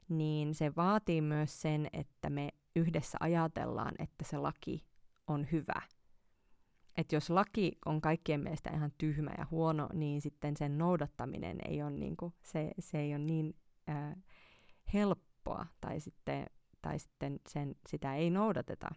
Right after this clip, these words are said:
jos se, jos se on niinku pöliä. Eli tavallaan pitää olla laille myös oikeutus, ja se tulee sitten, kun ollaan yhteisesti sitä mieltä, että no tää on niinku riittävän iso osa ihmisiä on sitä mieltä, että tää on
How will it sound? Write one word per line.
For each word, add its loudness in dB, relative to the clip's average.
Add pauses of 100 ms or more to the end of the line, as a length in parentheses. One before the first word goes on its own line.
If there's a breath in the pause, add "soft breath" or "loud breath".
(140)
jos -6
se, -6 (200)
jos -8
se -8
on -6
niinku -8 (120)
pöliä. -6 (920)
Eli -4
tavallaan -2
pitää -4
olla -2
laille 2
myös 0
oikeutus, -2
ja 4
se 4
tulee 0
sitten, -2
kun 2 (400 loud breath)
ollaan 0
yhteisesti -8
sitä -8
mieltä, -6
että -10
no -4
tää -2
on -4 (360 soft breath)
niinku 4
riittävän 4
iso -2
osa -4
ihmisiä -6
on -6
sitä -12
mieltä, -8
että -20
tää -6
on -8